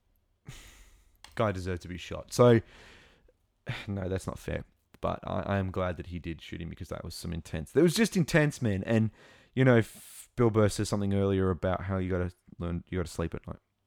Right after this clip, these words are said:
Um, and that's, that's what he was doing. And they talk about, you know, they lost their whole division. That was ten K, ten thousand people. Um, you know, and he was like, "For freedom," and it, he was just so nonchalant about it. Um,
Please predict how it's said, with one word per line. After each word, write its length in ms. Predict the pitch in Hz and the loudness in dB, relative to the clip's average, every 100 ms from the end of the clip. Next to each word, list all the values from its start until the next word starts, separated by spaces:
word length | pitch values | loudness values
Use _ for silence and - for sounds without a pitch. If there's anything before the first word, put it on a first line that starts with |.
| _ _ _ _ _ - | _ _ _ _ _ -10
Um, 500 | 92 85 82 80 - - _ _ _ _ 85 | -8 -6 -6 -8 -12 -18 _ _ _ _ -12
and 320 | 78 78 73 | -10 -8 -8
that's, 340 | 78 - - | -10 -12 -16
that's 200 | 85 - | -14 -12
what 100 | 85 | -10
he 60 | 80 | -10
was 120 | 85 | -4
doing. 260 | 127 120 82 - - - | -2 -2 -4 -14 -14 -2
And 140 | 113 | 4
they 80 | 107 | 4
talk 220 | 123 110 | 4 4
about, 220 | 104 101 | 4 2
you 60 | 104 | 2
know, 80 | 98 | 2
they 100 | 98 | 2
lost 360 | 101 101 - | 2 0 -2
their 80 | 104 | -4
whole 180 | 95 92 | -6 -8
division. 360 | 90 113 107 | -2 -2 -2
That 180 | 101 92 | -2 -4
was 160 | 92 - | -6 -8
ten 360 | - 110 107 | -2 0 0
K, 280 | 107 - 98 - - - | -2 -2 -4 -6 -16 -4
ten 240 | 131 127 | -2 -2
thousand 680 | - - 113 113 107 104 - | -4 -2 0 0 -2 -8 -4
people. 480 | 113 107 117 110 - _ - - _ _ _ | -4 -4 -4 -6 -8 _ -20 -20 _ _ _
Um, 680 | 92 92 95 95 92 90 92 | 0 2 2 2 0 -2 -4
you 100 | 95 | -4
know, 120 | 92 | -4
and 180 | 95 95 | -4 -4
he 40 | |
was 220 | 92 - | -8 -8
like, 220 | 101 98 - | -6 -6 -6
"For 160 | 110 | -10
freedom," 420 | - 110 113 101 | -8 -6 -4 -4
and 100 | 90 | -6
it, 180 | 90 98 | -6 -4
he 100 | 92 | -4
was 140 | 98 - | -4 -6
just 140 | - | -4
so 120 | 117 | -2
nonchalant 680 | 110 104 104 - 104 95 98 | -2 -2 -4 -6 -6 -4 -4
about 260 | 101 95 90 | -4 -4 -4
it. 180 | 87 92 | -6 -6
Um, 300 | 90 87 | -6 -8